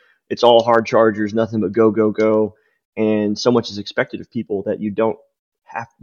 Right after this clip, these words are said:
you don't have to have people skills. And then you get out and you wonder why everyone thinks you're an asshole. You know, um, the, the real world is not run like the military is. That's why it's a special place. Um, so yeah, I, I agree with you that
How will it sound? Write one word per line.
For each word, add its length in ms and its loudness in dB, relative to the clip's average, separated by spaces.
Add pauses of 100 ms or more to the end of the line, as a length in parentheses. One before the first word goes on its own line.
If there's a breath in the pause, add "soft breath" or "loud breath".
(400)
you 100 0
don't 160 0
have 180 -4
to 60 -18
have 160 -12
people 240 -10
skills. 440 -16 (440)
And 80 -2
then 100 2
you 60 0
get 160 4
out 200 2
and 60 -6
you 80 0
wonder 220 -2
why 240 2
everyone 240 -4
thinks 220 -10
you're 100 -12
an 60 -10
asshole. 400 -12 (560)
You 100 -6
know, 220 -6 (200)
um, 440 -8 (420)
the, 140 2 (100)
the 120 0
real 280 8
world 320 8
is 80 -2
not 260 -2
run 400 0 (140)
like 160 -6
the 80 -6
military 500 -2
is. 120 -4
That's 180 -12
why 80 -2
it's 140 -8
a 20 -14
special 320 -8
place. 400 -6 (1200 loud breath)
Um, 500 -2 (140)
so 160 6
yeah, 200 4
I, 260 2
I 20 6
agree 240 2
with 180 -2
you 240 0
that 120 0